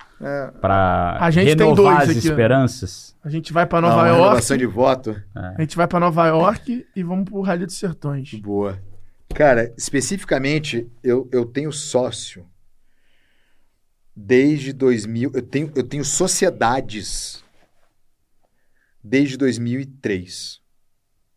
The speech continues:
Speaker 1: Sociedades. Fui sócio de coisas. Coisas deram certo, coisas não deram certo. É... cara, eu já, já vivi de tudo. É... a minha sociedade com o Julian,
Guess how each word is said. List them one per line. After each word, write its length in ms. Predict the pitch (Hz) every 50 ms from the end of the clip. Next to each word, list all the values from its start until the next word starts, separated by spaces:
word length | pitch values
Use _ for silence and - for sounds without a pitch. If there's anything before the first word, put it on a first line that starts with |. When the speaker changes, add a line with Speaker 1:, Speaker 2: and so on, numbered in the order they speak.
| _ _
Speaker 1:
Sociedades. 600 | _ - - 101 - 139 127 107 85 82 - -
Fui 160 | - - 107 -
sócio 300 | - 131 131 131 - 143
de 60 | 156
coisas. 560 | - - 131 117 104 92 90 - - - - - - - - -
Coisas 260 | - 123 113 107 104
deram 160 | 101 107 113 120
certo, 360 | - - 175 165 - - -
coisas 220 | - 117 104 95
não 140 | 95 92 87
deram 180 | 87 95 104 107
certo. 340 | - 98 80 69 - _ _ _ _ _ - - - - _ _ _ _ -
É... 720 | 101 101 98 98 98 95 95 95 95 95 95 95 95 92 90 90 90 87 90 90 92 - - - - - -
cara, 180 | - 151 143
eu 40 | 127
já, 200 | 113 135 143 123
já 160 | 139 123 139 143
vivi 380 | 139 135 131 127 147 151 156
de 160 | 147 151 160
tudo. 520 | 151 - 127 110 104 87 92 90 90 - - -
É... 960 | - 104 101 101 101 101 101 101 101 98 98 98 95 95 92 92 92 92 90 90 - - - - - - _ _ _ _ _ _ _ _ _ _ _ _ _ _ _ _ _ _ _ _ _ _ _ _ _ _ _ _ _ _ _ _ _ _ _ _ _ - - _ _ _ _ _ _ _ _ _ _ _ _ _ _ _ _ _ -
a 100 | 107 104
minha 160 | 117 135 147
sociedade 480 | 143 - - - 156 139 113 107 98 98
com 100 | - 113
o 40 |
Julian, 640 | 104 120 120 117 120 127 143 160 170 175 180 175